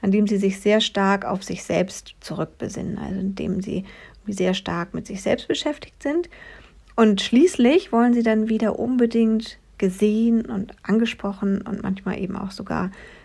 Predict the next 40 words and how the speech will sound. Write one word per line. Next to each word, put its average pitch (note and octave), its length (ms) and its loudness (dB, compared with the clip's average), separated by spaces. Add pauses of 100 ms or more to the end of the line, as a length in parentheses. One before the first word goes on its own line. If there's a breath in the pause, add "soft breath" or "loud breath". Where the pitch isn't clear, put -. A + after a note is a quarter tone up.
(100)
berührt A3 480 8
werden. - 340 -10 (1600)
Und F#3+ 220 2
die, F3+ 280 -2
äh, E3 260 -4
gut A3+ 180 0
ausgewählten G#3 640 0
Kunden A#3+ 340 -2
von G3 220 -2
Mister F#3 260 -6
Gwyn, G#3 380 -2 (680 loud breath)
die G3 460 4
reißen F#3+ 420 2
sich - 160 -8
meist - 220 -6
zusammen. G3+ 420 2
Also - 160 -4
das G3+ 120 -8
ist G3 160 -12
jetzt F#3+ 200 -6
nicht G3 120 -2
so, G3+ 100 -6
dass G3 160 -6
sie G3 100 -8
von F#3+ 280 -2
sich G3+ 280 0
aus B3 380 2 (460 loud breath)
den G#3 160 4
Schriftsteller G3 560 0
ansprechen, A#3+ 460 -2
weil G3 120 4
das F#3+ 120 0
eben F#3 160 0
eine F3 200 0
Regel A3 260 2
ist, - 280 -2
dass A3+ 120 -16
sie G3 80 -4
nicht F#3+ 200 -2
miteinander F#3+ 600 -4